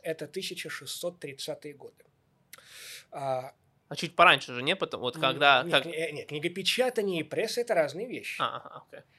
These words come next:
Speaker 1: Книгопечатание долгое время было, а, ну, оно находилось в руках университетов.
Speaker 2: Не, а я
Speaker 1: Уни-,
Speaker 2: говорю о с-,
Speaker 1: университеты
Speaker 2: я говорю о
Speaker 1: печатали
Speaker 2: Джон
Speaker 1: умные
Speaker 2: Сноу, о
Speaker 1: книжки.
Speaker 2: Джон Сноу говорю, о немце, который, первый человек, который, а, перевёл Библию и распеча-,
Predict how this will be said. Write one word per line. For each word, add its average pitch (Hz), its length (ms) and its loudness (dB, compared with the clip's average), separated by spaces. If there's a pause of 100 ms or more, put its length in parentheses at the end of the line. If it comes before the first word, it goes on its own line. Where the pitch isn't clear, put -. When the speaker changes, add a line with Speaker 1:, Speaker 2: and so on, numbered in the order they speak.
(140)
Speaker 1:
Книгопечатание 180 1000 0
долгое 151 560 2
время 185 500 0
было, 180 680 0 (300)
а, 151 400 -2
ну, 185 180 -4
оно 180 180 2
находилось 190 640 -2
в 131 320 -8
руках 175 400 -2
университетов. 185 920 -6 (540)
Speaker 2:
Не, 151 140 -2
а 127 60 6
я 135 220 8
Speaker 1:
Уни-, - 20 6
Speaker 2:
говорю 139 320 6
о 135 80 10
с-, 254 220 2
Speaker 1:
университеты - 120 0
Speaker 2:
я 143 160 4
говорю 147 280 4
о 143 80 8
Speaker 1:
печатали - 0 -
Speaker 2:
Джон 147 240 4
Speaker 1:
умные - 0 -
Speaker 2:
Сноу, 151 360 0
о 139 120 2
Speaker 1:
книжки. - 0 -
Speaker 2:
Джон 147 240 -2
Сноу 135 260 0
говорю, 110 360 -4
о 117 80 4
немце, 131 360 0
который, 120 520 -4 (420)
первый 143 200 4
человек, 135 240 -2
который, 117 340 -2
а, 120 240 -4
перевёл 131 580 0
Библию 131 440 0
и 113 100 0
распеча-, 123 480 -2